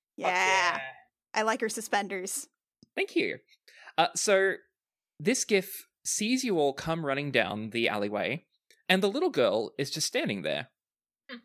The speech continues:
Speaker 3: And the figure, who appears to be some kind of goblin, uh, actually scrambles up a wall and disappears onto a roof. And the
Speaker 1: Oh,
Speaker 3: GIF
Speaker 1: son of a
Speaker 3: tosses the
Speaker 1: bitch.
Speaker 3: girl a little coin and says, "Thank you, Missy."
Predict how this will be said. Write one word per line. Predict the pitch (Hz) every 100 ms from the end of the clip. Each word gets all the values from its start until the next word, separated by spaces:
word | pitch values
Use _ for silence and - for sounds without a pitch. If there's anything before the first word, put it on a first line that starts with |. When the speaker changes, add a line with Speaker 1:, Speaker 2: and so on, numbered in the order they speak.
| _ -
Speaker 3:
And | 123 120 117 - 104
the | 127 117 113
figure, | - - 240 123
who | 120
appears | 135 190 226
to | 180
be |
some | - 156
kind | 160 135
of |
goblin, | 110 156 117 104 - - - - - 120
uh, | 120
actually | 156 175 - 151
scrambles | - - - 127 135 147 185 180 139
up | - 117 - - - -
a | 127
wall | 104 101 123 143
and | 120
disappears | 127 - 131 117
onto | 113 107
a | 101
roof. | 92 107 - - - _ _ _ _ _ _
And | 233 233 120
the | 123
Speaker 1:
Oh, |
Speaker 3:
GIF | 196 226
Speaker 1:
son | - - 262
of | 226
a | 196
Speaker 3:
tosses | 233 - 277 240 - -
the | 180
Speaker 1:
bitch. | 175 156 151
Speaker 3:
girl | 151 151 151
a | 139
little | 143 135
coin | - 160 123 101 107 - _ _ _
and | 117
says, | - 104 98 - _ -
"Thank | 110 110
you, |
Missy." | 113 165 277 302